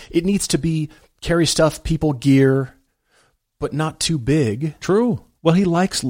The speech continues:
Speaker 2: he likes small. That's the other
Speaker 1: Yeah.
Speaker 2: key thing, is you like the feeling of small. And the Civic S I, <laughs> we joked about it, is pretty much the size of a nineties Accord. But
Speaker 1: <laughs>
Speaker 2: in modern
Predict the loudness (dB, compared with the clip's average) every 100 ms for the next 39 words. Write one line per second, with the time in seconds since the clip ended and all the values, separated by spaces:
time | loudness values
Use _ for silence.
0 | -4 0 2 0 -4 -2 0 0 0 0
1 | 0 0 2 0 0 -6 -4 -2 0 -2
2 | -2 -6 -4 -4 -4 -4 -2 0 0 0
3 | 0 0 0 0 2 0 -2 -8 -2 2
4 | 4 4 4 0 -2 0 2 2 0 0
5 | 0 0 -2 0 2 2 0 -2 2 0
6 | 0 0 0 0 -2 -6 0 2 2 -2
7 | -18 -20 -14 -4 0 2 0 -6 -10 -16
8 | _ _ _ 4 4 4 2